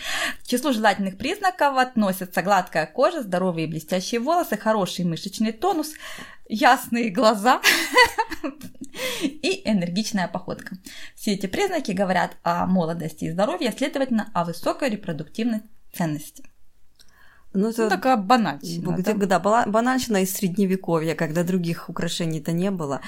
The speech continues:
Speaker 2: Щас можно все и замазать, и подмазать, и будет тебе красивая кожа.
Speaker 1: Естественно, но мы так об этом-то щас и намекаем, что,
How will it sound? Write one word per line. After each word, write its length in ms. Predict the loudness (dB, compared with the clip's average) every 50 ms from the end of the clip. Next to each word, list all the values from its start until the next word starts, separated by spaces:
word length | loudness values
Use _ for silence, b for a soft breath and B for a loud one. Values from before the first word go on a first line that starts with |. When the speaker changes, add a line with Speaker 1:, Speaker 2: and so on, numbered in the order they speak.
| B B B
Speaker 2:
Щас 180 | -4 -2 0 2
можно 320 | 2 2 4 2 0 -2
все 180 | -2 -2 -2 -2
и 60 | 0
замазать, 640 | 2 2 2 4 4 2 2 0 -4 -6 -6 -6 -4
и 220 | -4 -2 -2 -2
подмазать, 640 | -4 -4 -2 0 0 0 0 0 -2 -6 -8 -6 -6
и 80 | -6
будет 260 | -4 -2 -2 -2 -2 -2
тебе 180 | -4 -4 -4
красивая 500 | -4 -2 -2 -2 -2 -2 -2 0 0 -2 -2
кожа. 340 | -4 -6 -6 -4 -2 0
Speaker 1:
Естественно, 800 | 0 0 2 0 -2 -6 -2 0 0 0 2 2 2 2 2 4 4
но 120 | 2 2
мы 180 | 2 2 0 -2
так 300 | 0 -2 -4 -2 0 -2
об 180 | -2 0 0
этом-то 600 | 0 -2 0 0 0 0 0 -2 -2 -4 -4 -4 -4
щас 260 | -4 -6 -6 -4 -2
и 60 | -2
намекаем, 1000 | 0 0 0 -2 -2 -4 -2 -2 0 0 0 -2 -2 -4 -6 -8 -8 -10 -10 -10
что, 300 | -10 -10 -12 -2 -2